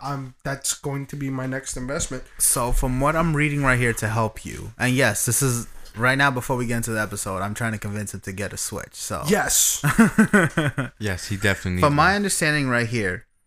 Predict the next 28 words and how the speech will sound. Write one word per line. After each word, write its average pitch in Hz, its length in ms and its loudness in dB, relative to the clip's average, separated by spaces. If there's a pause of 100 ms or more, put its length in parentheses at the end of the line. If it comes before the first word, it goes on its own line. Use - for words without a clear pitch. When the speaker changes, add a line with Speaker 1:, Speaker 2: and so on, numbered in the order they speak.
(260)
Speaker 2:
the 120 480 2
one 135 260 2
that 151 120 4
I 151 40 6
have 139 340 4
is, 117 140 0
like, 104 240 0 (500)
at 113 180 4
least 135 360 -2 (180)
three 139 200 2
hundred 123 420 0 (140)
plus - 280 -4
change, 107 360 -4
depending 110 360 -4
on 101 140 -4
what 98 180 -6
you 104 60 -8
get. 98 160 -4
If 95 120 -10
you 104 60 -8
get, 98 140 -4
like, 95 240 -8
bundles 98 380 -2
and 98 120 -6
everything. 90 500 -10
Speaker 1:
I 139 100 -8
like 147 460 -2
it. 127 140 -10